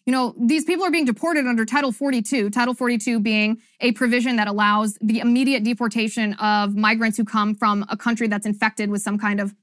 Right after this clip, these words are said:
virus like covid nineteen. They tell us, "Well, these people are being immediately deported." In July, let's look at the actual number here. In July, two hundred twelve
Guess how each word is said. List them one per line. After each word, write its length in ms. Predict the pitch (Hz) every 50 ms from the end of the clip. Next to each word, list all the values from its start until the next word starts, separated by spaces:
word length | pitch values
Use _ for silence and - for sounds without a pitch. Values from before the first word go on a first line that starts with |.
| _ -
virus 340 | 214 202 202 202 202 -
like 140 | 202 175 -
covid 200 | - 220 202 208
nineteen. 480 | 208 196 196 202 - 294 294 247 226 226 - - - _ -
They 100 | 294 285
tell 200 | 277 320 370 359
us, 140 | 302 240
"Well, 80 | 302 302
these 120 | 294 277
people 200 | - 349 311 294
are 40 | 302
being 160 | 254 294 277
immediately 400 | 254 240 254 277 277 - 247 247
deported." 580 | 208 208 208 - 247 254 247 208 202 202 208 220 _ _ _ _ _ _ _ _ _ _ _ _ _ _ _ _ _ _ _ -
In 200 | 254 302 359 339
July, 400 | 392 381 339 240 196 - - _ _ _ _ -
let's 160 | 233 254 247 -
look 100 | 294 302
at 60 | 277
the 40 | 269
actual 240 | 240 240 - 277
number 200 | 262 233 208 208
here. 280 | 208 202 208 - - - _ -
In 200 | 262 311 359 349
July, 500 | 392 381 339 214 196 190 190 202 220 - _ _ -
two 160 | - 294 311
hundred 220 | 330 381 392 403 339
twelve 420 | - - 247 233 226 233 233 240